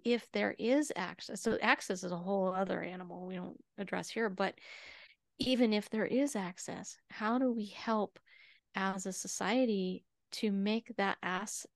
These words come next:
uh, that access less shame-based?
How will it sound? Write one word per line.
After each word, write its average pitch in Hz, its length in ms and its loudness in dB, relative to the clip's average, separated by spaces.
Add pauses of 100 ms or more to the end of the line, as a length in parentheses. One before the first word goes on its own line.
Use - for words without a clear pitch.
(120)
uh, 196 160 -4
that 185 240 -2
access 196 800 -2 (680)
less 202 680 2 (340)
shame-based? 190 1500 -2